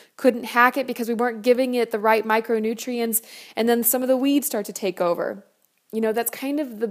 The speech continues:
the ebb and flow of our gut flora. So looking instead at the gut flora, let's look at the gut barrier. And I'm sure you've heard the term a leaky gut by now. And that's, again, kind of a gross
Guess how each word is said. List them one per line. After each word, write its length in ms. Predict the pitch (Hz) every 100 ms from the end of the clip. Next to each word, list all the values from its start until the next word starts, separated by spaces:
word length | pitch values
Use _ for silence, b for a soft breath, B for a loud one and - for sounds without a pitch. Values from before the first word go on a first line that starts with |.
| -
the 240 | 208 220
ebb 180 | 220 233
and 220 | 240 226
flow 520 | - 220 208 220 202 -
of 180 | 196
our 100 | 180
gut 240 | 185 196 196
flora. 440 | - - 110 107 _ _ _ _ _ _ _ _ _ _ _ _ - B B B
So 400 | - 320 285 277
looking 420 | 262 277 277 294
instead 320 | 269 247 254 240
at 100 | 226
the 80 |
gut 200 | 220 214
flora, 460 | - 262 339 311 247
let's 320 | 233 220 -
look 180 | 226 226
at 360 | 208 202 - - b b -
the 100 | 208
gut 320 | 220 196 - _ _
barrier. 640 | 269 302 330 269 185 - -
And 240 | 208 214 - _ _ _ _ _ -
I'm 120 | 240
sure 160 | 233 294
you've 220 | 311 349
heard 200 | 302 285
the 60 | 254
term 380 | - 226 214
a 80 | -
leaky 400 | 196 220 240 220 185 185
gut 320 | 226 - -
by 200 | 190 185
now. 340 | 180 175 - 196 B B B B -
And 140 | 214
that's, 240 | 220 208 -
again, 340 | 254 254 233 233
kind 280 | - 240 302
of 80 |
a 140 | 294 - _ _ 196 196
gross 480 | 262 262 311 330